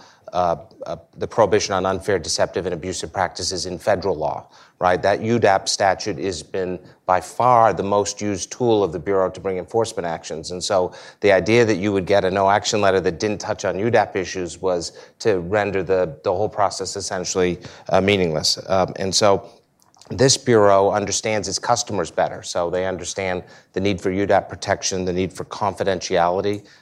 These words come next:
And as you saw, they're, they've thought through how this is gonna fit under foia exemptions. They've thought through the important problem of coordination with other, uh, regulators. And then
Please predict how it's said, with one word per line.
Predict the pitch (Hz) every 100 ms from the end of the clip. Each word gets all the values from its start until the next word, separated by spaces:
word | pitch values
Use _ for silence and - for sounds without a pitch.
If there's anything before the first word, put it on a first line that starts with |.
| _
And | 90
as | 92 -
you | 90
saw, | - 92 95
they're, | - - 90 85
they've | 71 90
thought | - 98 78
through | - 123 120 107 90
how | 98
this | 90 -
is | -
gonna | 95 90
fit | - 98
under | - 87 85
foia | - 98 95 92 87 - - _
exemptions. | 90 82 98 87 - 95 - - - _
They've | 107 92
thought | 123 120
through | 131
the | 113
important | 107 - 131 95 92
problem | 110 104
of | 98 -
coordination | - 107 98 98 95 98
with | 92
other, | 95 92 92 - - _ -
uh, | 92
regulators. | 117 165 113 87 85 87 -
And | 101
then | 110 101